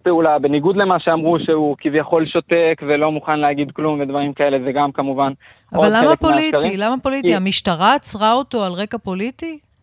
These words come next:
Speaker 1: כי, כן, כי עובדה שהבן
Speaker 2: זה המשט-
Speaker 1: אדם היה, רגע, הבן אדם היה עוזר של חברת כנסת, אה, לימור סון הר מלך, הבן אדם פעיל מאוד, אה, רציני וגדול בהתיישבות, יש לו, ב-, בעיניי, יש לו המון המון זכויות, שהוא עושה המון המון
Speaker 2: אוקיי.
Speaker 1: דברים.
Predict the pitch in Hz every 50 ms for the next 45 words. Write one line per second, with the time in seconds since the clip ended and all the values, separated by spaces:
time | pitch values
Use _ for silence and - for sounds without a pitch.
0 | _ _ _ - - 208 202 185 - _ - 190 - - - 226 330 415 311 -
1 | - 165 147 143 139 143 143 175 202 233 - - 196 175 160 151 170 156 151 151
2 | 147 156 175 180 180 170 165 165 170 175 - - - - 151 151 175 226 254 190
3 | 135 127 139 139 151 151 147 175 185 190 180 170 170 170 170 147 151 151 139 147
4 | 160 160 156 160 143 - 156 139 139 147 147 - - 156 151 147 - - 143 135
5 | - 143 135 131 131 131 135 139 139 135 135 - 147 135 131 123 131 139 165 196
6 | 202 196 185 - - - - - - - - 143 135 143 143 143 160 180 175 160
7 | - - 165 147 156 185 190 180 160 143 _ - - _ _ - 147 151 165 180
8 | 202 208 175 185 190 185 175 170 165 165 156 - - 170 170 170 165 151 160 143
9 | 147 143 170 165 151 151 151 - 151 143 - 156 170 175 160 151 - - 170 147
10 | 139 131 131 127 123 117 135 131 135 160 - 175 143 135 - - 156 143 135 139
11 | 151 170 170 165 170 175 165 143 - - - 151 151 165 180 175 - 165 147 -
12 | - 170 160 165 165 170 165 165 160 165 185 139 139 139 131 131